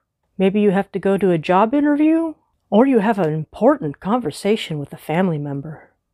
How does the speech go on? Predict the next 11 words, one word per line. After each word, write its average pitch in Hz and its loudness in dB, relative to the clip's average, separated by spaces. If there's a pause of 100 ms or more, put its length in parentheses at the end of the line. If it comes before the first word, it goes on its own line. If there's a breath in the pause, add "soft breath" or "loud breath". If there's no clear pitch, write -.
(220)
Maybe 175 2 (160)
you 147 -8
need 190 -2
to 180 -4
make 175 -4
a 151 -4
big 175 -4
change 165 -4
in 147 -10
your 151 -12
life. 151 -14